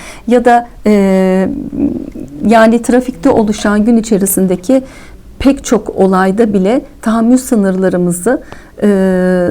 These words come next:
zorlayan, e, ciddi vakalarla karşılaşabiliyoruz. E, burada... Mesela, e,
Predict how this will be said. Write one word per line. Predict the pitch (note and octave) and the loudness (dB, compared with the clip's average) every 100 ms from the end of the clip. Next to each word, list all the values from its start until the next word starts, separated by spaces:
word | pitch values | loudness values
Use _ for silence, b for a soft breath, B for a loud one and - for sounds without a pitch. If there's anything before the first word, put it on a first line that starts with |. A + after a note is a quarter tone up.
| - | 0
zorlayan, | D#3+ G3 G3 F#3+ F#3 A3 C4+ - - | 2 2 2 2 2 0 -2 -6 -4
e, | F#3+ F3+ F3 - | -2 -2 -2 -4
ciddi | E3+ G3+ A#3 G#3 | -6 -2 0 0
vakalarla | G#3 G#3 G#3 G3+ G#3 | 0 0 0 0 -2
karşılaşabiliyoruz. | G#3 G3+ A3 A3 - A3+ G3+ G3+ F#3 G3+ C4 - B B B B - | -2 -4 -4 -6 -2 0 2 2 2 2 -2 -6 B B B B 0
E, | G#3 G3+ G3 | 2 2 0
burada... | B3 B3+ B3+ B3+ B3+ - - - - - - - | 2 2 2 2 0 -8 -20 -20 -18 -18 -8 -2
Mesela, | A3 A3+ A3 A3 A3 | 0 2 2 2 0
e, | G3+ F#3+ | 0 2